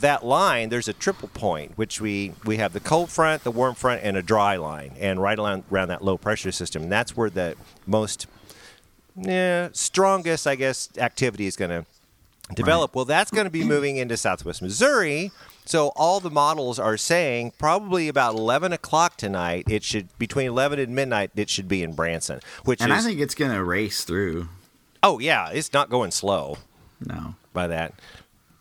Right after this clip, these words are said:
Speaker 1: But we need to
Speaker 3: And,
Speaker 1: be
Speaker 3: and
Speaker 1: up.
Speaker 3: I, I doubt if it's even that big of a line. It may be one of those really thin-lined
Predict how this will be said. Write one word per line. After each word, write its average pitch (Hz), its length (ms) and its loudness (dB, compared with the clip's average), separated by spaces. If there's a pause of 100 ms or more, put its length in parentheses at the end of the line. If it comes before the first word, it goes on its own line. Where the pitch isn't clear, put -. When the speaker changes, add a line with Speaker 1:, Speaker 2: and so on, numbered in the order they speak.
(280)
Speaker 1:
But 127 120 4
we 151 120 0
need 196 140 2
to 110 60 4
Speaker 3:
And, 117 100 4
Speaker 1:
be 127 80 2
Speaker 3:
and 123 200 4
Speaker 1:
up. - 40 2
Speaker 3:
I, 160 340 6
I 165 40 2
doubt 139 240 2
if 123 140 -4
it's 113 160 -2
even 113 260 0
that 107 280 0 (640)
big 110 200 0
of 92 80 -2
a 90 40 -2
line. 87 400 0
It 95 100 -2
may 123 160 0
be 107 160 0
one 104 180 0
of 101 40 -2
those 92 200 0
really 101 260 -2
thin-lined 95 880 -2